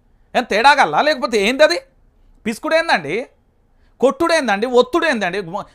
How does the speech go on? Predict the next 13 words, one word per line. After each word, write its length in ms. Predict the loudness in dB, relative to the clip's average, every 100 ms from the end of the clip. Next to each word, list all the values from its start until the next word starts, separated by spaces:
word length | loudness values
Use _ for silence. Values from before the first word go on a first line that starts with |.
| -6
ఇట్లా 120 | -4
బొండికాయన 460 | -2 -2 0 0 0
ఒత్తుడు, 240 | -4 -4
ఈడ 200 | -2 0
కొట్టుడు, 300 | 0 -2 -6
గుద్దుడేందండి? 920 | -6 -6 -2 0 0 0 -4 -4 -8 -12 _ _
ఏ 120 | -2 2
రాజ్యాంగాలు 500 | 2 2 -4 -4 -6
పి-, 180 | -6 -8 _ _
ఏ 260 | 0 6 8
పోలీస్ 420 | 8 4 4 4
ఆఫీసర్ 440 | 2 0 0 -4 -2
చెప్పిండు? 460 | -2 -2 -2 -2